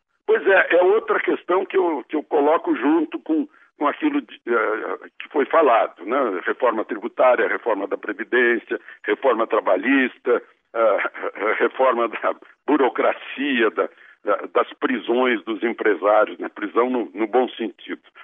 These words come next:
né? Mas, eh, eh, essa história do gás, né? A Petrobras tava, tava cheia de processos no cad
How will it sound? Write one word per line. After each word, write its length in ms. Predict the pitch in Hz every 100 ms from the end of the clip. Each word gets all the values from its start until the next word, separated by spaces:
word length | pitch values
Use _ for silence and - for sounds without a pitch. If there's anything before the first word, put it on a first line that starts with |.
| - _
né? 120 | 107 - - -
Mas, 300 | 135 143 135 -
eh, 420 | 143 131 123 117 120 _ _ _ _ 147
eh, 560 | 123 117 104 98 87 - _ _ _ - - - -
essa 260 | 156 -
história 320 | - 165 147
do 140 | 147 123
gás, 360 | 113 101 90 -
né? 160 | 123 117 _ _ -
A 100 | -
Petrobras 640 | 151 - 156 143 165 175 - -
tava, 360 | 156 135 107
tava 340 | - 120 113 110
cheia 420 | - 160 190 151
de 140 | 120
processos 640 | - 117 - 127 117 - 95
no 100 | -
cad 340 | - 143 175